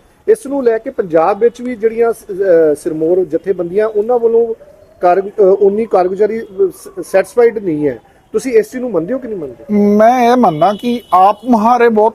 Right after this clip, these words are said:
Speaker 2: ਸਾਰੇ ਸਿੱਖ ਜਿਹੜੇ ਨੇ, ਉਹਨਾਂ ਨੇ ਮੂਵੀ ਨੂੰ ਬੰਦ ਕਰਨ ਲਈ ਯਤਨ ਕੀਤਾ ਹੈਗਾ।
Speaker 1: ਜੀ।
Speaker 2: ਸੰਸਥਾਵਾਂ ਜਿਹੜੀਆਂ ਨੇ, ਉਹਨਾਂ ਦੀਆਂ ਕੁਛ ਨਾ ਕੁਛ ਮਜਬੂਰੀਆਂ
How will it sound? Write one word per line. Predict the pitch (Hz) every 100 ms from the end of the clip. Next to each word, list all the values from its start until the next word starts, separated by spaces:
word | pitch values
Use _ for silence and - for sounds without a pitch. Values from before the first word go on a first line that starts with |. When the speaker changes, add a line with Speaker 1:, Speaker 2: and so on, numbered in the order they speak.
| -
Speaker 2:
ਸਾਰੇ | - 196 202
ਸਿੱਖ | 190 190 -
ਜਿਹੜੇ | 165 180 196
ਨੇ, | 185
ਉਹਨਾਂ | 220 202 208
ਨੇ | 214
ਮੂਵੀ | 214 185 190
ਨੂੰ | 208
ਬੰਦ | 180 165
ਕਰਨ | 170 185 190
ਲਈ | 190
ਯਤਨ | 196 151 190
ਕੀਤਾ | 156 120 170
ਹੈਗਾ। | 156 123 120
Speaker 1:
ਜੀ। | 135 113 _ _ _
Speaker 2:
ਸੰਸਥਾਵਾਂ | - 190 - 175 202 240
ਜਿਹੜੀਆਂ | 240 240 240 233
ਨੇ, | 208 254
ਉਹਨਾਂ | 247 220 226
ਦੀਆਂ | 226 226 220 220
ਕੁਛ | 214 -
ਨਾ | 226
ਕੁਛ | 220 214
ਮਜਬੂਰੀਆਂ | 226 208 185 196 196 233 226 220